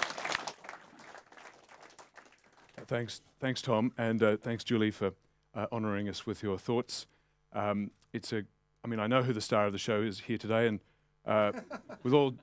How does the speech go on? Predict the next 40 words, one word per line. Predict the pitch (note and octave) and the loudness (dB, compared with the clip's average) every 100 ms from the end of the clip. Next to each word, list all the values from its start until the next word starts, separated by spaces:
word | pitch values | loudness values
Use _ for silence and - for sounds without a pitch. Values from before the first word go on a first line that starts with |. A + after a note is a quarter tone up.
| - | -14
with | C3+ B2+ | -4 2
all | C#3+ | 2
due | B2+ | 2
acknowledgement | B2+ B2 B2 A2 A#2 A#2 | 0 2 2 2 -2 0
to | |
your | A#2+ | 0
s-, | A#2 - - - | 0 -2 -8 -4
your | A#2+ | -4
star | - A2 A2 | 0 0 0
power, | A2+ G2+ | 2 2
Tom, | G#2 A2+ A2+ - _ _ _ | 0 -2 -2 -6 _ _ _
uh, | A#2 G#2+ G#2+ C#3 | 2 4 4 0
it's | A#2+ | -2
Julie. | - C#3 F#2 - | 4 4 4 -4
<laughs> | - - - - - - - - - - - - - | -10 -8 -8 -4 -4 -4 -4 -4 -4 -8 -12 -16 -14
So | - C3+ | 2 4
I'm | D#3+ | 6
gonna | E3+ C#3+ | 4 2
keep | D3+ - | 0 0
my | B2+ | 2
remarks | A#2 A2+ A2 - | 4 4 2 0
brief. | A#2+ A#2+ - - | -2 -2 -2 -2
Julie, | C#3+ C3 | 2 2
thank | B2+ E3+ E3 | 4 2 2
you | |
for | D3 A#2+ | -2 0
getting | A#2+ A#2 | 2 2
us | A2 G#2+ - - _ _ | 0 -2 -8 -14 _ _
thinking | B2 A#2 A2 - | -2 0 -2 -4
about | - G#2 - | -2 -2 -2
the | |
great | A#2 G#2+ - | -2 -2 -4
fracture. | - A2 - G#2 A#2+ - _ _ _ | 0 0 0 -2 -2 -6 _ _ _
Australia | A2+ - C#3+ C3 | -2 6 6 6
has | A#2+ | 2
spent, | - A#2 A2+ - _ - | 0 2 2 -2 _ -2
uh, | G#2 - | 0 2
a | |
lost | A#2 C3 - | 6 6 6
decade | B2+ A2+ G2+ F2 G2+ | 0 2 2 2 0